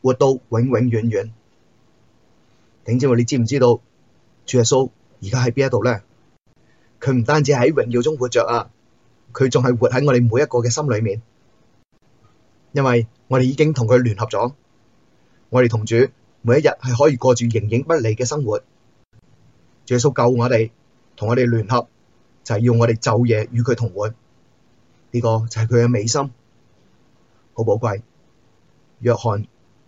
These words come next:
遇到大艱難。佢喺拔摩海島嘅時候，相信亦都係好孤單。正當喺主日嘅時候，可能佢都想到弟兄姊妹喺度紀念主，或者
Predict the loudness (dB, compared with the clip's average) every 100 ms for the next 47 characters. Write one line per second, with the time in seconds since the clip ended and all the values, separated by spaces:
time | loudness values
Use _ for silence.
0 | -4 -2 0 -2 -2 -2 -2 -6 -14 _
1 | _ _ _ _ _ _ _ _ _ -4
2 | -2 -2 -2 0 2 2 2 2 2 0
3 | -6 -8 -8 _ -8 -4 -2 -2 -2 -4
4 | -2 -6 -4 -4 -2 -2 -6 _ _ _
5 | _ _ _ _ _ _ _ _ -4 0
6 | 2 2 -2 -2 0 2 0 -2 0 0
7 | -2 _ _ _ _ _ _ _ 0 0
8 | -2 -6 -4 0 2 2 0 0 -2 -2
9 | -2 -2 -2 -4 _ -6 -4 0 0 0
10 | -2 -4 -6 _ _ _ _ _ _ _
11 | _ _ _ _ _ _ _ _ _ _
12 | _ _ _ -2